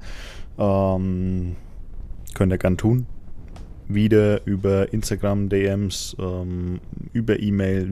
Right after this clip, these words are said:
wie ihr wollt, ähm, oder direkt ein Kennenlerngespräch buchen auf beratung punkt dominik zeiss punkt D E. Ähm, da sehe ich dann auch gleich nach einem kurzen Bewerbungsformular, was ich für dich tun kann und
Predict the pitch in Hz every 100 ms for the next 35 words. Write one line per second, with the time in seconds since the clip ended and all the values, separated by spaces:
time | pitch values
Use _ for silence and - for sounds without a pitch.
0 | 95 113 110 92 92 95 92 - 98 92
1 | 92 90 90 90 110 117 120 113 113 -
2 | 110 104 113 107 107 104 98 - 104 98
3 | - 101 101 95 90 - 92 95 107 113
4 | 104 101 107 104 - - - 104 107 98
5 | - 95 98 - 95 95 95 107 104 -
6 | - - - - - - 95 92 92 92
7 | 92 90 87 85 95 - 107 101 104 98
8 | - 101 98 98 98 98 95 - - -
9 | - - 120 - 117 113 107 104 - 107
10 | 113 113 - 104 104 104 101 98 98 92
11 | 87 107 - 135 - 113 - - - -
12 | 160 - - 139 127 120 120 101 98 -